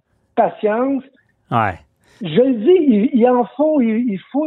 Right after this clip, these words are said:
Speaker 1: en venir là, parce que de toute façon, on va être filmé par quelqu'un. Quand ça se met par le fort, il y a quelqu'un qui filme.
Speaker 2: Hum, hum. OK.
Speaker 1: Bon, fait que ça changera pas.
Speaker 2: Dans le fond, c'est ça. C'est, on, on, c'est peut-être pas la solution, mais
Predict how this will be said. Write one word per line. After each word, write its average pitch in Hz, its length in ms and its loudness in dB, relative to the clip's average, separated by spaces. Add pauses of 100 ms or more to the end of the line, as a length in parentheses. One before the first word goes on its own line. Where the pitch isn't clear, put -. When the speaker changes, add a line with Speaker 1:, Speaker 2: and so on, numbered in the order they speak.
Speaker 1:
en 233 220 -2
venir 220 340 -2
là, 254 280 2
parce 190 180 -4
que 202 120 -2
de 180 300 0 (140)
toute 349 300 -4
façon, 226 320 -4
on 240 300 0
va 180 140 0
être 185 100 -8 (100)
filmé 196 520 -4 (340)
par 175 140 -4 (120)
quelqu'un. 226 640 0 (640)
Quand 294 180 2
ça 277 160 0
se - 60 -6
met 330 120 -2
par 294 140 -2
le 262 120 2
fort, 277 200 -2
il 277 40 2
y 247 40 2
a - 20 2
quelqu'un 220 300 -2
qui - 80 -12
filme. 147 180 -12 (320)
Speaker 2:
Hum, 180 100 4 (100)
hum. 131 180 -2 (600)
OK. 120 200 0
Speaker 1:
Bon, 113 140 0 (100)
fait 139 120 -10
que 135 260 -4 (140)
ça 185 120 -2
changera 190 380 0
pas. - 140 -6 (220)
Speaker 2:
Dans 147 100 0
le 151 60 0
fond, 180 220 0
c'est 156 200 0
ça. 143 200 2
C'est, 151 220 -2
on, 156 60 -4
on, 160 600 0
c'est 170 240 -4 (240)
peut-être 175 460 0
pas 185 160 2
la 160 160 2
solution, 151 800 0
mais 156 680 -2